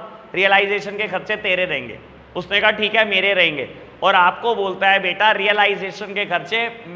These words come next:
firm ने पे कर दिए मदन के बिहाफ पर", यानी कि मदन को करने चाहिए थे, मेरे खर्चे तो नहीं थे ना,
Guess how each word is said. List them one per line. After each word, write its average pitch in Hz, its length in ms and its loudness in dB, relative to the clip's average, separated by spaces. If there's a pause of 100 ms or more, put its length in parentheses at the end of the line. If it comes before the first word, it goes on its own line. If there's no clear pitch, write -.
(600)
firm 277 300 6
ने 277 140 0
पे 233 200 0
कर 208 180 -4
दिए 160 280 -6 (180)
मदन 220 360 -2
के 214 120 -2
बिहाफ 170 340 0
पर", 143 120 -4
यानी 175 240 0
कि 208 120 -4
मदन 190 440 0
को 214 140 2
करने 180 380 -2
चाहिए 131 320 -6
थे, 107 140 -12 (540)
मेरे 202 260 4
खर्चे 240 340 2
तो 240 140 0
नहीं 233 160 -2
थे 220 120 2
ना, 220 140 -2